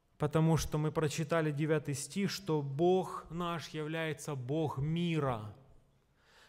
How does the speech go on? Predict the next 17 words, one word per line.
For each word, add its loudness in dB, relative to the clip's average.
Наш -8
Бог -6
Творец, -2
наш -4
Бог -2
Всемогущий. 4
Он -4
всё -2
во 0
всём, 4
и 4
Он 4
знает, 0
в -14
чём -2
я 0
нуждаюсь. -4